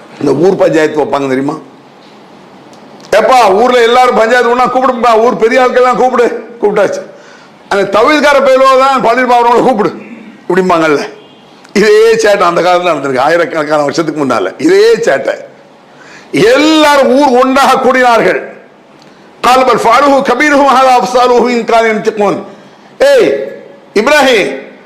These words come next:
நீ தான் இப்படி செஞ்சியோ?" நான் தான் செஞ்சேங்கிறது ஒரு ரகம். பொய்யா இருந்தா நான்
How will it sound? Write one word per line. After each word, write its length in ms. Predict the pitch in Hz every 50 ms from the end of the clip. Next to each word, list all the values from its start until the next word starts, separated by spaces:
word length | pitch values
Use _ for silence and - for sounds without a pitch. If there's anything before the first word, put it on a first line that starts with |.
| - - - - _
நீ 140 | - 220 254 -
தான் 220 | 285 302 294 285 262
இப்படி 120 | 269 -
செஞ்சியோ?" 720 | 269 269 277 285 285 294 294 302 285 247 185 - - - - - - - - - - - - - - - - - - - - - - - - - - - - -
நான் 360 | 135 120 117 123 143 147 135
தான் 180 | 147 160 156 - - -
செஞ்சேங்கிறது 640 | 139 143 151 156 147 165 156 156 143 127 135 160 160 143
ஒரு 180 | 127 117 117
ரகம். 200 | 107 120 - - - - - - - - - - - - - - - - - - - - - - - - -
பொய்யா 320 | 247 277 302 302 302 294 262
இருந்தா 220 | 240 240 254 277
நான் 160 | 262 247 202